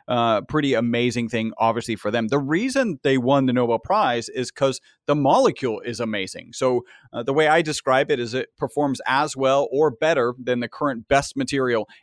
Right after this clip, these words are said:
in almost every application. So it makes better ink, better tires, better batteries, better photocells. This is the first scary part,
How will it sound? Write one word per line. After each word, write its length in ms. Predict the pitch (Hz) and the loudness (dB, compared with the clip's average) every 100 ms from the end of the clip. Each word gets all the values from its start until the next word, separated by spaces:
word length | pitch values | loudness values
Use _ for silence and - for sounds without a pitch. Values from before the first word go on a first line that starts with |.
| - | -4
in 140 | 139 | -2
almost 400 | 127 139 135 - - | 0 0 0 -2 0
every 320 | 139 120 123 | 0 2 0
application. 640 | 113 110 104 101 - 95 - | 0 -2 -4 -6 -6 -14 -6
So 160 | 120 | -4
it 60 | 123 | -2
makes 180 | 131 123 | -4 -6
better 280 | 139 135 131 | -2 -2 -2
ink, 320 | 151 120 - - - | -4 -6 -6 -14 -8
better 200 | 110 107 | -6 -6
tires, 520 | - 147 123 104 87 - | -2 0 2 0 -4 -6
better 160 | 113 113 | -6 -6
batteries, 640 | 110 127 123 113 95 - | -2 0 0 -2 -4 -8
better 240 | - 139 110 | -6 -4 -4
photocells. 720 | - 131 123 - 113 113 113 - _ - _ - | 0 0 0 -2 0 0 0 -8 _ -20 _ -10
This 200 | 107 - | -10 -8
is 160 | 104 92 | -10 -8
the 100 | 113 | -8
first 360 | - 123 - | -2 -2 -2
scary 840 | - 123 113 117 117 113 113 117 113 | 0 2 4 4 2 2 2 0 0
part, 440 | 113 110 104 | 0 2 0